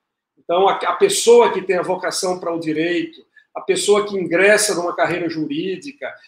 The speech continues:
ou que, que, que faz opção pela docência, ou por qualquer outra carreira afim ao curso de direito,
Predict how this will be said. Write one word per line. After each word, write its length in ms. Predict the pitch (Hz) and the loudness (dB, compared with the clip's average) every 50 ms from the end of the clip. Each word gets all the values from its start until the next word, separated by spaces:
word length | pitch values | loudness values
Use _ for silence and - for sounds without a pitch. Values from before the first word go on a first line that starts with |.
| _ _ | _ _
ou 200 | - 190 196 190 | 2 2 2 2
que, 440 | 190 202 196 190 185 175 - - - - _ _ _ _ _ _ | 0 -4 -4 -4 -4 -4 -6 -10 -16 -20 _ _ _ _ _ _
que, 240 | - 170 165 160 147 | -10 -6 -6 -6 -6
que 100 | - - | -8 -10
faz 300 | - - 202 208 208 196 | -2 2 4 4 6 6
opção 760 | 196 196 196 - 165 - - - - 185 185 202 202 185 - | 4 2 0 0 -2 -2 -2 0 2 4 6 6 6 4 4
pela 200 | - 180 170 170 | 0 0 0 0
docência, 920 | 165 160 170 160 - - - - 170 175 190 196 196 196 196 - - - - - _ _ _ _ _ _ _ _ _ _ _ _ | 0 0 0 0 0 -2 -2 -2 0 2 4 4 4 4 2 0 -4 -6 -10 -16 _ _ _ _ _ _ _ _ _ _ _ _
ou 240 | 196 196 208 208 208 | 6 6 6 6 2
por 200 | 208 220 - - | -2 -4 -2 2
qualquer 440 | - 208 185 - - 233 233 208 190 | 2 2 2 4 2 2 2 6 6
outra 400 | 196 220 240 226 233 - 180 165 | 8 8 8 6 4 0 -2 -2
carreira 460 | - - 180 165 165 185 190 175 165 | 0 0 -2 0 0 0 0 0 -2
afim 460 | 139 - - - 185 185 208 208 202 | -4 -4 -10 -10 -6 -6 -2 -2 -2
ao 200 | 170 165 165 165 | -2 -2 -6 -6
curso 400 | - 175 185 190 185 - - 156 | -6 -4 -4 -4 -4 -6 -8 -8
de 100 | 151 160 | -8 -6
direito, 520 | 147 156 147 143 156 180 196 196 - - | -4 -4 -4 -2 0 0 -2 -2 -4 -10